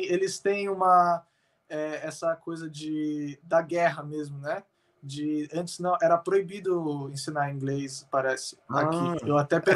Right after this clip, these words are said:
Speaker 1: perguntei.
Speaker 2: sentido, faz sentido, não tinha
Speaker 1: É,
Speaker 2: pensado nisso, né?
Speaker 1: e eles aprendiam, inclusive, alemão, se eu não tô enganado. Então,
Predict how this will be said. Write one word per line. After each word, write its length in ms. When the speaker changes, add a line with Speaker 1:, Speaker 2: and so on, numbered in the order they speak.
Speaker 1:
perguntei. 140
Speaker 2:
sentido, 340
faz 140
sentido, 340
não 80
tinha 140
Speaker 1:
É, 20
Speaker 2:
pensado 420
nisso, 280
né? 160
Speaker 1:
e 160
eles 260
aprendiam, 600
inclusive, 440
alemão, 600
se 200
eu 60
não 140
tô 140
enganado. 580
Então, 760